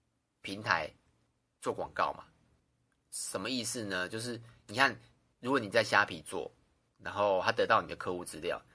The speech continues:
那虾皮会只希望这个客人只跟你买吗？对不对？他还是希望这个客人可以跟他其他的虾皮卖家买东西嘛，这样他才可以赚到抽趴嘛，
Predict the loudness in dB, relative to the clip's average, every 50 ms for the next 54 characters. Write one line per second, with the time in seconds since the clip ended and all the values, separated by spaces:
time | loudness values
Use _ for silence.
0 | _ _ _ _ _ -6 -6 4 6 8 8 8 4 0 -4 -4 0 2 2 2
1 | 2 0 -6 -10 -8 -8 -8 -6 0 4 4 4 4 2 -6 -16 -20 _ _ _
2 | _ 0 0 0 2 2 2 2 2 2 -4 -10 -10 -4 -4 -2 -2 -2 -2 -2
3 | -4 -4 -2 -6 -6 -6 -6 -10 -14 _ _ -20 _ _ _ _ _ _ _ _
4 | _ -8 -8 -4 -2 -2 -2 -2 -4 -8 -18 -20 -4 0 2 2 2 2 0 -2
5 | -6 -6 0 2 2 2 2 0 -6 -14 -20 _ _ _ _ -2 -2 -2 0 0
6 | 0 0 0 0 -4 -2 -2 -2 -2 0 -2 -4 -2 -2 -2 -2 -4 -8 -8 -4
7 | -4 -4 -4 -4 -2 0 0 0 0 -2 -10 -16 -16 -18 _ _ _ _ _ _
8 | _ _ _ 0 0 0 0 -2 0 0 0 0 -2 -4 -6 -6 -8 -8 -12 -14
9 | -14 -14 -14 -16 -8 -2 -2 2 2 2 0 0 0 0 0 0 0 -2 -2 2
10 | 4 2 2 2 -2 -8 -20 _ _ -6 -4 -4 -4 -2 -4 -6 -6 -6 -8 -10